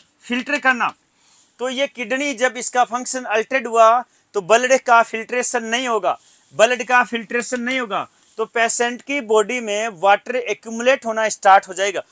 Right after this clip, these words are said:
यानी fluid accumulation, fluid accumulation in the body और due to the this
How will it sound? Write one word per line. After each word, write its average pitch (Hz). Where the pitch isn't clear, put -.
यानी 226
fluid 233
accumulation, 233
fluid 254
accumulation 269
in 254
the 254
body 240
और 220
due 160
to 294
the 247
this 233